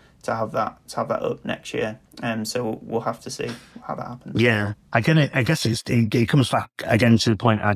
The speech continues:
Speaker 2: I made a bit earlier on about, you know, D F E has these various political priorities or policy priorities and, or sound bites or whatever, whatever. And one of them, obviously, over the past few years, has been that we want to help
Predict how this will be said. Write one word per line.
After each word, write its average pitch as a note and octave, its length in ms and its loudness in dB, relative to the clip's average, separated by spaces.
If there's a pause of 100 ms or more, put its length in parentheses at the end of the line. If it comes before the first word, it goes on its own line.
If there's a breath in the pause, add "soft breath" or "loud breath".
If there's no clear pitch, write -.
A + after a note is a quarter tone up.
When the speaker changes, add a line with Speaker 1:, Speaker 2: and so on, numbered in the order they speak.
Speaker 2:
I A2 60 2
made G#2+ 180 2
a G2+ 40 0
bit G#2 120 2
earlier A2 240 2
on A#2 120 4
about, G#2+ 360 4 (1300 loud breath)
you C3 120 4
know, G#2+ 100 2
D B2 160 2
F A#2 120 0
E B2 80 4
has A2+ 220 4
these A2 180 2
various A2 340 4
political G#2+ 520 0 (160)
priorities G#2 680 4
or G2 280 4
policy A2 340 2
priorities G#2 420 0
and, G2+ 220 0 (360)
or F2 80 2
sound A2 240 6
bites G#2+ 220 2
or G#2+ 60 4
whatever, G#2+ 300 0
whatever. G2+ 440 2 (360)
And A2+ 160 6
one A#2+ 160 6
of G#2+ 80 0
them, G2+ 360 0 (600)
obviously, G#2 440 2
over G2 180 2
the G2 120 2 (140)
past - 240 0
few G#2 140 0
years, G2+ 560 0 (320)
has A2 180 2
been A2 140 2
that A2+ 100 4
we A2+ 80 2
want A2+ 240 4
to A2+ 140 4
help G#2+ 260 2